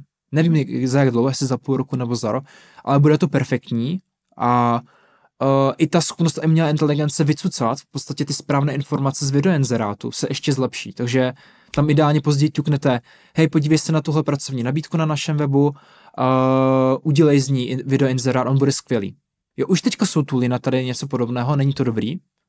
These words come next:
hlavně pro češtinu, čeština to má horší. A později to bude perfektní. Takže to zlevní videoprodukci a videoprodukce bude ještě masivnější i tím, že všichni velcí hráči, Facebook, Instagram, což samozřejmě podmetou, eh, TikTok samozřejmě, ale prostě všechny další kanály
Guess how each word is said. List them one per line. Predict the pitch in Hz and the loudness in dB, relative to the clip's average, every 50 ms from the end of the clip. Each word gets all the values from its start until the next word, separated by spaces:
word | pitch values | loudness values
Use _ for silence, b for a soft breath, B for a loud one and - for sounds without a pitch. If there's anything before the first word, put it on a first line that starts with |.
| _ _ _ - | _ _ _ -2
hlavně | 135 135 147 | 0 0 2
pro | 139 143 - | 0 0 -4
češtinu, | - 135 - - - - 107 110 - | -4 -4 -6 -6 -6 -8 -8 -8 -8
čeština | - - 120 - - - 127 117 | -8 -10 -10 -8 -8 -10 -10 -8
to | - 127 | -6 -6
má | 120 | -6
horší. | 113 110 113 107 - - 123 135 139 b b b b b b b b b b b - | -4 -6 -8 -10 -10 -12 -12 -12 -14 b b b b b b b b b b b 0
A | 147 147 | 0 2
později | 151 139 147 156 143 151 156 | 2 2 2 2 2 2 2
to | 139 143 | 2 2
bude | 139 147 143 | 0 0 0
perfektní. | 139 139 127 - - 123 - - - 95 - - - _ _ _ | 0 -2 -4 -4 -4 -8 -8 -8 -10 -12 -12 -12 -16 _ _ _
Takže | - 131 123 139 | -10 -8 -6 -4
to | 139 151 | -2 -2
zlevní | 147 135 120 127 135 135 139 143 147 147 143 160 165 160 | -2 -2 -2 -2 0 2 2 2 2 2 2 2 2 2
videoprodukci | 139 143 135 131 123 - 143 135 127 123 - - - 135 127 127 B B B B | 0 0 0 -2 -2 -4 -4 -6 -6 -6 -8 -8 -6 -6 -8 -8 B B B B
a | B 135 | B -2
videoprodukce | 135 139 143 139 143 143 139 135 139 - - - 143 | 0 0 0 0 -2 -4 -4 -4 -4 -4 -6 -8 -6
bude | 135 127 139 135 139 | -4 -2 0 0 0
ještě | 139 - - 143 | 0 -2 -4 -6
masivnější | 135 123 - - 123 123 120 120 113 - - 131 131 b b b b b | -4 -4 -6 -6 -6 -6 -6 -8 -8 -6 -6 -6 -6 b b b b b
i | 156 143 | -6 -4
tím, | - 170 151 | -2 0 2
že | 143 156 | 2 0
všichni | - - - 185 - - 180 170 | 0 -2 -4 -4 -4 -2 -2 -2
velcí | 147 143 139 - - 135 | 0 -2 -4 -4 -4 -4
hráči, | 127 117 113 117 - - - 117 | -4 -4 -4 -6 -6 -8 -10 -10
Facebook, | - - - 147 143 135 131 135 135 131 - | -8 -4 -2 -2 -2 -2 -2 -2 -4 -4 -4
Instagram, | 135 135 139 - - 139 123 127 120 120 117 113 | -4 -6 -6 -6 -4 -4 -4 -4 -4 -6 -6 -8
což | - - - - | -12 -18 -16 -14
samozřejmě | - 113 117 113 - 117 | -12 -10 -10 -10 -12 -10
podmetou, | - - 123 120 127 127 127 - 120 120 120 - B B B B B B B B - | -8 -8 -8 -6 -8 -8 -6 -4 -2 -2 -4 -6 B B B B B B B B -6
eh, | 123 123 123 120 120 120 120 131 - _ _ - | -4 -2 0 0 0 -2 -4 -6 -10 _ _ -2
TikTok | 151 139 - - 151 - | -2 -2 0 0 -2 0
samozřejmě, | - - 143 139 139 135 123 135 135 131 131 131 127 123 120 120 117 | 0 0 0 2 2 0 0 0 -2 -2 -4 -4 -4 -4 -4 -4 -2
ale | 120 123 127 - | -4 -4 -4 -6
prostě | - 143 - - 139 | -8 -12 -10 -10 -10
všechny | - - - - 156 | -10 -8 -6 -4 -2
další | 135 135 135 - - | -2 -2 -2 -4 -6
kanály | - 151 139 135 135 135 139 139 | -6 -4 -2 0 0 0 0 -2